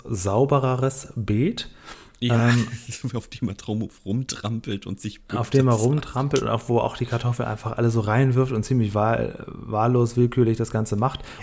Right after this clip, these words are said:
Speaker 2: Ja.
Speaker 1: Und man muss vor allem sehen, er hat eine riesen Kuhweide hinter sich.
Speaker 2: Er hat eine Kuhweide hinter sich? Ja,
Speaker 1: Ja,
Speaker 2: stimmt.
Speaker 1: so eine riesengroße
Speaker 2: Stimmt,
Speaker 1: Weide.
Speaker 2: ja.
Speaker 1: Das ist ja nicht, das ist ja, also,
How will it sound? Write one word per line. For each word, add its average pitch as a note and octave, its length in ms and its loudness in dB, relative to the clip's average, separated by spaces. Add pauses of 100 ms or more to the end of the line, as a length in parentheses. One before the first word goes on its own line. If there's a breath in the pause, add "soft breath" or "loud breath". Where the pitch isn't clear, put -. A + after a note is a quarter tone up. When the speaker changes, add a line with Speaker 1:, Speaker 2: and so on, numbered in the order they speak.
Speaker 2:
Ja. D3+ 60 4
Speaker 1:
Und F3 60 0
man F3 120 0
muss D3+ 120 0
vor - 140 0
allem C3+ 220 2
sehen, B2 220 4
er A2+ 100 -4
hat A#2+ 100 -6
eine A2+ 300 0
riesen C#3+ 720 2
Kuhweide F2 600 -2
hinter E2+ 300 -6
sich. - 320 -10 (1200 soft breath)
Speaker 2:
Er - 120 -14
hat - 180 -10
eine D#3 120 -2
Kuhweide G#2+ 500 -6
hinter G#2+ 240 -6
sich? C3 180 -10
Ja, C3+ 140 -2
Speaker 1:
Ja, C#3 60 -4
Speaker 2:
stimmt. G#2+ 260 4
Speaker 1:
so A#2 80 4
eine A2+ 240 6
riesengroße C3 480 4
Speaker 2:
Stimmt, A2+ 160 0
Speaker 1:
Weide. B2+ 260 2
Speaker 2:
ja. F2+ 140 0
Speaker 1:
Das - 100 -4
ist - 60 -6
ja A2+ 80 2
nicht, A2+ 200 0
das G#2+ 200 -2
ist G#2+ 120 -4
ja, G#2+ 180 0 (200 loud breath)
also, A2+ 300 4